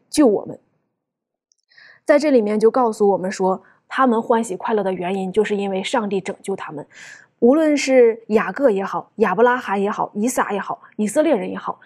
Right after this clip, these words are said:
上帝都拯救他们，救赎他们，所以他们内心当中充满了欢喜快乐。因此呢，我们也从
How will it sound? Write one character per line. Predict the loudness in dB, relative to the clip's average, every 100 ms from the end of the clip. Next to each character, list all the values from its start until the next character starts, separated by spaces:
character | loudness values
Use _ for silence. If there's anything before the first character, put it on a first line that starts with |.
| _
上 | -4 -2
帝 | 0 0
都 | 0
拯 | 0 -2 -2
救 | -6
他 | -6
们， | -8 -6
救 | 0 0
赎 | 0 -6
他 | -10 -14
们， | -16 -20 -10
所 | -2
以 | 0
他 | 0 0
们 | 2
内 | 2 2
心 | 2
当 | 0 0
中 | -2 -4
充 | -4
满 | -4 -4
了 | -4
欢 | -4 -4
喜 | -6
快 | -10 -8 -6
乐。 | -8 -12 _ -20 -8
因 | 0 0
此 | 2 0
呢， | 0
我 | 0
们 | 0
也 | 0 0
从 | -4 -4 -4